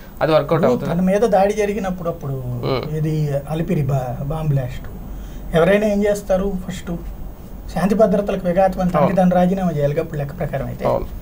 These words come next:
Speaker 2: కానీ ఏం చేశారు? నక్సలైట్ ఇట్లాగా నక్సలైట్ల హింస అంటూ దానికి వెనకాల రాజశేఖర రెడ్డి హస్తం ఉంది అని
Speaker 1: మ్మ్.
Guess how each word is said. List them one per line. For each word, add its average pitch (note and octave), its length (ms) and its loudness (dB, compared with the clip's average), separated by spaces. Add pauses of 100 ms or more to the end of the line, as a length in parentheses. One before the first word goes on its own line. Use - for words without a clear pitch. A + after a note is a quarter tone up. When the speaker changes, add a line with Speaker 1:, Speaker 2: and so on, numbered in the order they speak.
(380)
Speaker 2:
కానీ A#3 160 4
ఏం A3+ 220 2
చేశారు? G3+ 380 2 (440)
నక్సలైట్ G3 480 2
ఇట్లాగా F#3 320 0
నక్సలైట్ల F#3 500 2
హింస F3+ 260 2
అంటూ E3+ 240 -2
దానికి F#3+ 320 2
వెనకాల G3 460 2
రాజశేఖర F#3+ 420 2
రెడ్డి F3 200 2
హస్తం D#3 300 -4
ఉంది C#3 160 -2
అని - 340 -6
Speaker 1:
మ్మ్. C3 160 2